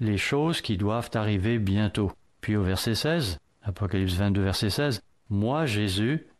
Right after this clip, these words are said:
j'ai envoyé mon ange pour vous attester ces choses dans les églises. » En d'autres mots, les églises et les serviteurs de Dieu sont synonymes.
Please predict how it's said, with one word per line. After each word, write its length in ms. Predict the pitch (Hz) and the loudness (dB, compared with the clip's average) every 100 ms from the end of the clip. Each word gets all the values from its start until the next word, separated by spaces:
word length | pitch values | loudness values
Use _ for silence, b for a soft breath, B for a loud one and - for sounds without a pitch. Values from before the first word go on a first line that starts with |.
| - | -4
j'ai 380 | 101 101 117 - | -2 0 0 0
envoyé 440 | 160 185 160 139 135 | -2 0 2 2 2
mon 280 | 117 104 | 2 2
ange 340 | 101 123 151 139 120 - - | 2 2 0 0 -2 -6 -4
pour 200 | 139 139 | -2 0
vous 300 | 113 113 143 | 0 0 0
attester 560 | 160 160 143 - 143 | 0 -2 -2 -2 -2
ces 240 | 156 - 107 | -2 0 -2
choses 480 | - 120 131 139 135 - | 0 0 0 -2 -4 -4
dans 200 | 110 120 | -2 0
les 240 | 123 120 | 0 0
églises. » 520 | 123 113 110 92 73 - _ - | 0 2 2 0 -4 -10 _ -4
En 120 | 113 | -2
d'autres 300 | 107 101 113 | 0 -2 0
mots, 360 | 101 123 156 - _ - | 2 2 0 -6 _ -6
les 240 | 104 104 101 | -2 0 0
églises 520 | 98 110 147 131 127 - _ - | 0 0 0 -2 -4 -6 _ -4
et 120 | 110 | 0
les 120 | 98 | 0
serviteurs 520 | - 120 117 110 131 | 0 0 0 0 0
de 160 | 117 101 | 0 0
Dieu 360 | 90 101 113 127 - _ | 2 2 0 -2 -12 _
sont 280 | - - 95 | -6 -2 0
synonymes. 720 | 90 107 104 104 101 85 76 | 0 0 2 2 4 2 0